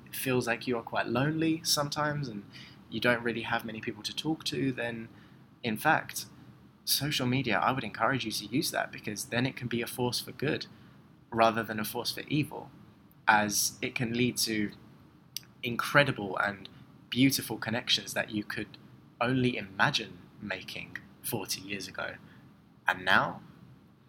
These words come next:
they're at the tip of your, at the tip of your fingers,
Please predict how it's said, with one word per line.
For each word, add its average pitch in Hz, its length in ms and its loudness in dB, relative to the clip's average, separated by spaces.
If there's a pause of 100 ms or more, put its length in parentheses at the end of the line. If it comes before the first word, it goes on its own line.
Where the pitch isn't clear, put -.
(880)
they're 98 220 0
at - 60 -6
the 127 80 2
tip - 220 -2
of 151 60 2
your, 151 200 2 (440)
at 135 100 4
the 143 80 -4
tip 156 180 -4
of 151 60 2
your 143 100 2
fingers, 170 380 -6